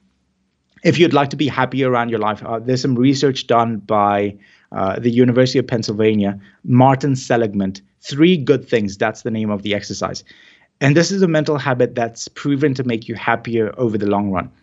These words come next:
What it is, is, are there things in your life right now that could make you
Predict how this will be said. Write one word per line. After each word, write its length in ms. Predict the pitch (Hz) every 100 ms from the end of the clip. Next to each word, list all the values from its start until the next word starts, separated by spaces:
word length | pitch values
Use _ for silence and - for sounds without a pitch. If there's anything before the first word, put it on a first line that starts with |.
| - _ _
What 240 | - 147 185
it 120 | 185
is, 240 | 185 135 -
is, 320 | 123 113 - _ _ _ _ -
are 220 | 147 170
there 200 | 185 220
things 300 | 202 185 160
in 100 | 151
your 120 | 151 131
life 240 | 123 123
right 360 | 107 110 123 127
now 300 | 107 98 98 _ _ -
that 220 | 123 123
could 140 | 139
make 360 | 123 120 120 -
you 360 | 113 107 101